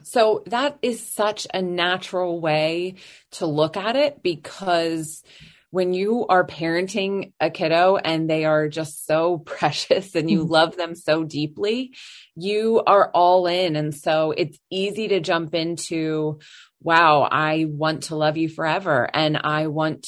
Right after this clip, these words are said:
Speaker 1: to protect you and keep you in our family forever." But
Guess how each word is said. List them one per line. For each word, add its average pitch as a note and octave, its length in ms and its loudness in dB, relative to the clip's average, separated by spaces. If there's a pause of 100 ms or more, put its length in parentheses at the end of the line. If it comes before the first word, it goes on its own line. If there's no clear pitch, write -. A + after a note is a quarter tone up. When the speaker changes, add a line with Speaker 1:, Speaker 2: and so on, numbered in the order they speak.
Speaker 1:
to D#3 240 -2
protect D#3+ 640 -8
you D3+ 140 -2
and C#3 120 -2
keep E3 300 -10
you E3 100 -2
in D3+ 80 -2
our D3 120 -2
family D3+ 360 -6
forever." C#3+ 720 -4 (480)
But F#3 600 0